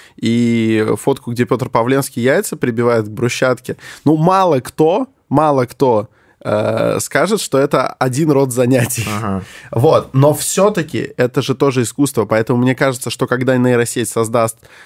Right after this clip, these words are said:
Speaker 1: э, первую картину, которая не будет набором из котов, э, пере-, перемолотых в мясорубке, вот это, или там генератор пенисов, тоже, наверное, видели. Нейросеть создает несуществующие пенисы, зрелище жуткое. Вот.
Speaker 2: Как
Speaker 1: Э,
Speaker 2: и сами пенисы.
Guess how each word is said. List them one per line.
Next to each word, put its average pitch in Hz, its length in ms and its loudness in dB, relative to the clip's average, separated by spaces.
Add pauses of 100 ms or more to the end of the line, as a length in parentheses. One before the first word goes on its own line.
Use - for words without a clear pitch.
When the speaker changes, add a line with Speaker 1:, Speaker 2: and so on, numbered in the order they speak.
(240)
Speaker 1:
э, 104 240 2
первую 117 280 0
картину, 123 380 -2
которая 113 280 0
не 113 100 0
будет 147 380 -2
набором 117 640 0
из - 180 -6 (160)
котов, 120 520 -2
э, - 260 -6 (640)
пере-, 127 200 2
перемолотых 127 680 2
в 110 40 0
мясорубке, 120 540 0
вот 110 140 2
это, 107 160 0
или 110 260 0
там 107 240 0
генератор 131 460 0
пенисов, 120 560 0 (100)
тоже, 107 180 0
наверное, 104 340 0
видели. 101 380 -2 (300)
Нейросеть 113 400 -2
создает 110 320 -2
несуществующие - 580 -6
пенисы, - 520 -4
зрелище 110 460 0
жуткое. 117 440 -4 (460)
Вот. 117 500 2
Speaker 2:
Как 110 340 4
Speaker 1:
Э, 104 40 2
Speaker 2:
и - 20 -2
сами 117 240 0
пенисы. 117 500 -4